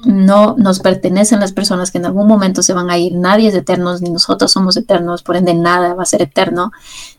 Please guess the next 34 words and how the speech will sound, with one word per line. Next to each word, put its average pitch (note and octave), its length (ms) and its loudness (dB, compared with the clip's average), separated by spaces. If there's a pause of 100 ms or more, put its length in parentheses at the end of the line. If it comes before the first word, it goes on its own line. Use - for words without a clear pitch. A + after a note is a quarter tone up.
Entonces, G#3 480 2
cuando G3 220 2
empiezas G#3+ 420 2
a, G3+ 180 2 (120)
justamente, F#3+ 540 -2
a F#3+ 60 0
relacionarte F#3 840 -2
desde F3 360 0
ahí, G#3 380 2 (580)
desde F#3 260 2
saber F#3 320 0
que F#3+ 260 0
en F#3+ 140 4
algún F#3 300 2
momento G3+ 460 4
te - 100 -4
voy F3 140 2
a E3+ 100 -2
perder, F3+ 320 0
en E3+ 140 0
algún F#3+ 260 2
momento F#3+ 440 2
te F3 120 -4
vas F3 180 0
a F#3 40 0
ir, F3+ 200 0
empiezas G#3 400 0
a F#3+ 80 4
disfrutar - 500 -2
mucho F#3 360 -4
más F3+ 460 -4
ese F#3 220 0
momento F3+ 420 -2
presente, - 560 -6